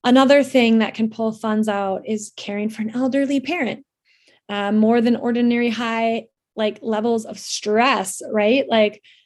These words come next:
uh, one of the most stressful times in our marriage was when I had multiple businesses. And that, of course, pulled so many funds out because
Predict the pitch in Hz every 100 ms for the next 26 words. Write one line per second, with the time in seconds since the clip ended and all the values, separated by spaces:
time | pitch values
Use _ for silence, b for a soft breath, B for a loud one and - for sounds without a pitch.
0 | b _ 220 208 202 202 233 233 214 220
1 | 220 - 240 226 - 233 233 214 208 233
2 | 220 208 - 208 214 208 214 214 233 214
3 | 208 208 - 214 202 208 214 208 202 202
4 | 214 226 233 220 220 202 220 220 220 208
5 | 185 214 240 - b b b b - 247
6 | 226 226 220 220 220 214 214 220 220 -
7 | 220 214 - - 208 202 196 - - -
8 | - - 196 208 202 190 262 202 190 185
9 | 190 190 180 180 180 - 190 190